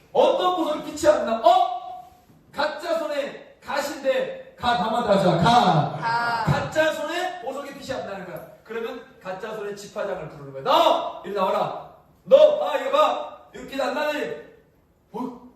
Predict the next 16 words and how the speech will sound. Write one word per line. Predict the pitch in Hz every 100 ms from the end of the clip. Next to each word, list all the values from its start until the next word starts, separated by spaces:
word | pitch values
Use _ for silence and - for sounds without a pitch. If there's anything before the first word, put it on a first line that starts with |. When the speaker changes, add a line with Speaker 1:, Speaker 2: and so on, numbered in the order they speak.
| _ _ _ -
Speaker 1:
왜 | 214
이러죠? | 214 180 214 - - _ -
너희 | 190 247 254 262
자손 | 220 220 -
중에 | 220 220
누가 | 214 240
죄를 | - - 277
범했어? | 262 262 254 269 277 - - -
빨리 | 269 262
찾아내." | 277 285 311 - - - - _
그럼 | 240 214
가짜 | 208 202 233
손이 | 208 196
가가지고 | 185 185 190 180 185
막 | 190
찾아내면 | - 254 196 196 220 -